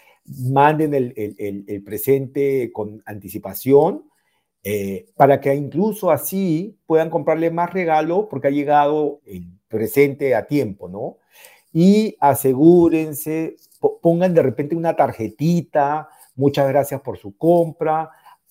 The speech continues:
acérquense al, al cliente de alguna manera, eh, para quitar la frialdad que, que es lo que, o la falta de contacto humano que existe en el comercio electrónico.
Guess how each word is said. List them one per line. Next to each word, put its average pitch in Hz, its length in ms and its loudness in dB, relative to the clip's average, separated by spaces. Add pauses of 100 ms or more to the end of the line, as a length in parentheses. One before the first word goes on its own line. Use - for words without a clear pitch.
acérquense 135 1120 4
al, 104 280 -6
al 107 220 -6
cliente 151 600 -2
de 131 60 0
alguna 139 380 -4
manera, 139 720 0 (600)
eh, 101 1160 -2
para 120 300 2
quitar 151 400 0
la 170 180 4
frialdad 143 920 2 (440)
que, 135 400 -2
que 127 360 4
es 143 140 -4
lo 143 220 -4
que, 110 440 -10
o 107 140 -8
la 110 160 0
falta 147 340 0
de 147 100 0
contacto 127 520 -6
humano 127 580 -4
que 110 80 -10
existe 117 520 -10
en 110 100 -12
el 101 60 -14
comercio 98 360 -14
electrónico. - 580 -16